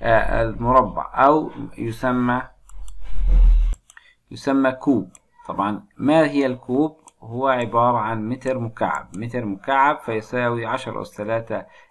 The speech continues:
لتر، بمعنى ألف لتر، يعني كل ألف لتر هي عبارة عن واحد كوب من الماء أو واحد متر مكعب، ودائمًا تستخدم في الغازات، في البالون، في، آه، الوحدات. طبعًا هنا سنتحدث عن المساحات.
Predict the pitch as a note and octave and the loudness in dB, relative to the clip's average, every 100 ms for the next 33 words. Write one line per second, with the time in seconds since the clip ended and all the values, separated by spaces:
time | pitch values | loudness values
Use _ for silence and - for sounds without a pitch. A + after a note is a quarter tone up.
0 | - G2 C3 D3 D3+ B2 B2+ C#3+ C3 B2+ | -10 -4 -2 0 -2 0 0 2 2 -2
1 | - B2+ C3 B2 G3+ F#3+ - _ D#2+ F2 | -4 -6 -6 -8 -12 -14 -18 _ -16 -10
2 | - D3 C#3+ C3+ A#2+ C3 D3+ B2+ B2+ G#2+ | -2 -2 -2 -6 -8 -6 -6 -6 -6 -4
3 | G#2 A#2 F#2+ G2+ G#2+ G#2+ - C#3 B2 A2+ | 0 0 0 -4 -8 -10 -10 -6 -6 -4
4 | G#2+ G2+ A2 C#3 - - G#2+ A2 A#2 A2 | -4 -4 -4 -4 -4 -4 -2 0 -2 -4
5 | G2 G2+ A2 G#2 - _ _ - C3+ - | -8 -8 -6 -6 -8 _ _ -8 -6 -4
6 | D#2+ - _ _ _ - - D#3+ E3 D3+ | -6 -8 _ _ _ -2 -2 2 0 0
7 | C3+ C3 C#3+ A#2 A#2 - G#2 G#2 G#2 B2+ | -4 -6 -8 -6 -6 -8 -6 -4 0 -2
8 | B2 F#2+ - G2 G2+ B2 C3 B2 A2 G#2+ | -2 -12 -8 -6 -4 -4 -4 -6 -10 -10
9 | - - - - G2 - - - - A#2+ | -12 -10 -8 -8 -10 -12 -18 -20 -14 -6
10 | B2+ C3 _ _ _ _ - - _ - | -6 -6 _ _ _ _ -20 -20 _ 0
11 | G3+ G3 G3 D#3 - E3+ D3+ - C#3 D3 | 2 2 2 -4 0 0 -2 -4 0 0
12 | C3 B2 B2 G#2+ F#2 - _ | 0 -4 -4 -4 -8 -12 _